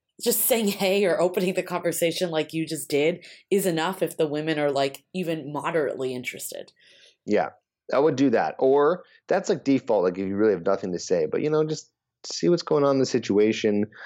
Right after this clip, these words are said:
Speaker 2: You might have a good opener depending on, like, what they're doing, or maybe they're drinking something interesting, or maybe she's walking her dog. It's like, if something's very obvious that you can kinda comment on, something she's,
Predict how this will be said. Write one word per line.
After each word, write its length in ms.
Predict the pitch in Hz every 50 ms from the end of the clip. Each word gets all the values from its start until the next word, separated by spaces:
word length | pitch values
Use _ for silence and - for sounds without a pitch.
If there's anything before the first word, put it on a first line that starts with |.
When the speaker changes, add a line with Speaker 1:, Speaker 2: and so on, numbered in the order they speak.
| - - _
Speaker 2:
You 100 | 101 104
might 160 | 117 135 139
have 180 | 135 139 131
a 60 | 123 117
good 340 | 107 113 110 107 107 101 - - - - _ _
opener 360 | - 110 107 113 120 110 110
depending 480 | 101 95 - - - 107 104 107 101 98
on, 140 | 98 98 95
like, 200 | 92 87 - -
what 300 | 90 92 98 95 - - -
they're 160 | - 92 92
doing, 480 | 87 85 101 110 110 107 104 104 101 98
or 80 | 90
maybe 200 | 85 101 104 98 92
they're 80 | 85
drinking 380 | - - 101 110 107 113 107 101
something 340 | - 101 90 85 - 80 87
interesting, 560 | 101 113 - 101 104 - - 113 104 101 98
or 60 | 95
maybe 200 | 82 85 101 101
she's 180 | 101 - 92 82
walking 300 | 85 85 98 110 - 101
her 80 | 90 82
dog. 540 | 78 82 90 95 92 92 92 92 92 85 - - - - - - _ _
It's 140 | - 98 -
like, 340 | 104 98 92 - - - _ _ _
if 280 | - 110 104 - - -
something's 400 | - - 143 143 135 143 123 104
very 180 | 101 107 107 -
obvious 440 | - 85 85 90 85 92 101 104 -
that 100 | 85 82
you 120 | 90 90 82
can 160 | - 87 85
kinda 240 | - 107 90 76 76
comment 420 | - - - 95 101 104 104 -
on, 180 | 127 127 127 123
something 340 | - - 98 92 - 92
she's, 320 | 87 - - 82 80 78